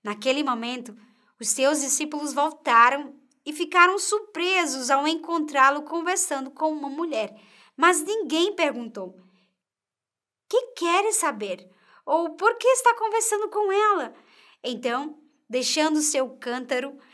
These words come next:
a mulher voltou à cidade e disse ao povo: "Venham ver o homem que disse tudo o que eu tenho feito. Será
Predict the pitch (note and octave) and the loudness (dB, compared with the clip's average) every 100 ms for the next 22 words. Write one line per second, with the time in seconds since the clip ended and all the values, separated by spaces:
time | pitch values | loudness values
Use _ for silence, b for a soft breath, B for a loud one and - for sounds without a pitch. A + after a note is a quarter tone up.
0 | B B B3+ C4 C#4+ D4+ B3 D4 C#4+ D4+ | B B 2 2 2 2 2 -4 -4 0
1 | D#4+ E4+ F4 D#4+ A#3 A#3 C4 B3+ B3+ C4+ | 6 6 4 -2 0 2 2 0 -6 -6
2 | F4 - D#4 D#4 C4+ A#3 G3+ G#3 G#3+ G4 | -4 0 0 0 -4 -6 -8 -10 -4 -2
3 | A4+ A4 G4+ D#4 D4 F4+ G4+ G4+ F#4+ D4+ | 0 0 0 -2 -4 0 2 0 0 2
4 | E4 F#4+ G4 F#4+ D4+ D4+ E4 F4 E4+ D#4+ | 4 6 4 2 -2 -4 -4 -2 -2 -6
5 | B B B - A#3+ F#4+ A4 G#4 - - | B B B -10 2 4 4 0 0 4
6 | A4+ A4 A#4 - G4+ G4 G#4 F#4 F#4 - | 6 4 2 2 2 2 0 0 -2 -2
7 | C#4+ D4+ C#4+ - b b b - - D#4+ | 0 0 -6 -16 b b b -4 2 4
8 | C#4+ D#4 G#4+ | 8 8 8